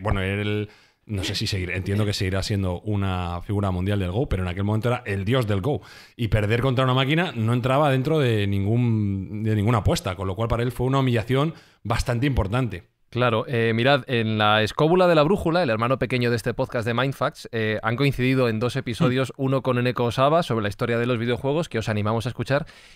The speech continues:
Speaker 2: y otro sobre la historia del ajedrez, precisamente con Alfonso Romero, uno de los,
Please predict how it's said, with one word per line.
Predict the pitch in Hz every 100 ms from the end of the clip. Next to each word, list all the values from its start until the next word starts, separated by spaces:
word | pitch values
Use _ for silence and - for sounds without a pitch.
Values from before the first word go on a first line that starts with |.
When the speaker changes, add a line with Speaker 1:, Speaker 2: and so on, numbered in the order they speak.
| -
Speaker 2:
y | 120
otro | 147 -
sobre | 151 151 151 170
la | 127 110
historia | - 123 139 135
del | 120
ajedrez, | 113 123 123 160 - - - -
precisamente | 113 113 139 143 170
con | 120 127 110
Alfonso | 107 98 127 135
Romero, | 123 120 180
uno | 113 113
de | 110
los, | 107 104